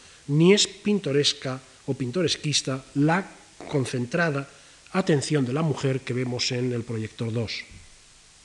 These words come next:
Por el contrario, la importancia de la modulación lumínica y su incidencia sobre la configuración del espacio, en un estilo ya plenamente vermeeriano,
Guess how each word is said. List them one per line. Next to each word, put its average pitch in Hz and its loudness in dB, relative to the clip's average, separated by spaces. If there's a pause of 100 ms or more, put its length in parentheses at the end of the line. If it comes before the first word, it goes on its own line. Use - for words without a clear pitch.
(3500)
Por 151 4
el 143 4
contrario, 190 4 (440)
la 156 2
importancia 190 2
de 156 0
la 139 0
modulación 135 0
lumínica 151 0
y 127 -2
su - 0
incidencia 160 2
sobre 131 0
la 123 -4
configuración 120 -4
del 208 2
espacio, 139 -2 (500)
en 147 4
un 202 8
estilo 190 4
ya 185 4 (120)
plenamente 190 6
vermeeriano, 147 0